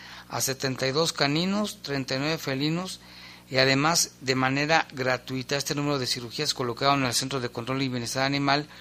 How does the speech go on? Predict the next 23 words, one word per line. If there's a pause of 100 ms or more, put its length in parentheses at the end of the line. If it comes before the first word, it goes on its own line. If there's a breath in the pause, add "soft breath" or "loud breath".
(440 soft breath)
como
la
organización
con
más
operaciones
hechas
en
México, (560 loud breath)
que
a
la
postre
hicieron
destacar
a
la
delegación
mexicana
como
el
tercer
país